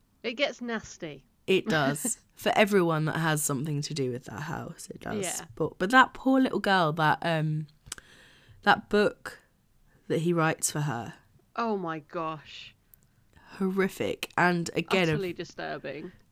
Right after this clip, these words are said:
Speaker 2: a very clear, um, again, representation of the, the patriarchal weight of a woman's shoulders from the second she enters the world.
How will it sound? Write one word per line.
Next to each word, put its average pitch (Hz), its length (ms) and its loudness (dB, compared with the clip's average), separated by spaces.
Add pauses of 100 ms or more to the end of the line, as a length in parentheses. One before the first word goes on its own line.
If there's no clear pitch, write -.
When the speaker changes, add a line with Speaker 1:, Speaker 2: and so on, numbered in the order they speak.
Speaker 2:
a 190 80 2
very 180 420 4
clear, 160 800 2 (340)
um, 143 800 -2 (320)
again, 165 440 2
representation 147 920 -2
of 135 220 -6
the, 139 340 -2 (1300)
the 185 100 -4
patriarchal - 800 0
weight 147 480 0 (240)
of 160 140 -4
a 156 60 2
woman's 147 380 0
shoulders 139 460 -2
from 143 300 -2
the 139 100 -4
second 143 440 -2
she - 160 -4
enters 135 360 -8
the - 80 -10
world. - 400 -10